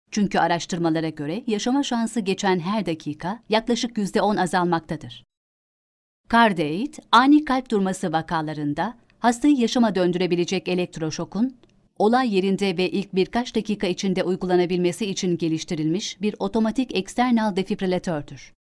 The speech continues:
Temel yaşam desteği, yani kalp masajı ve suni solunumla O E D kullanım bilgisine sahip herkes tarafından güvenle kullanılabilir.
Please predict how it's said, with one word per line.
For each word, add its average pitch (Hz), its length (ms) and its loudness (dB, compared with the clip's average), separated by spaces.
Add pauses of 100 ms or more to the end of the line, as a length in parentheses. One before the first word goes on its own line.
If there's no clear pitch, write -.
(840)
Temel 269 340 4
yaşam 175 400 0
desteği, 151 560 -6
yani 233 380 2
kalp 226 220 0
masajı 160 520 -4
ve 233 140 0
suni 208 320 0
solunumla 170 680 0
O 214 180 2
E 233 180 2
D 294 160 2
kullanım 226 420 2
bilgisine 170 500 0
sahip 170 480 0
herkes 277 420 0
tarafından 202 640 0
güvenle 254 520 2
kullanılabilir. 196 880 -2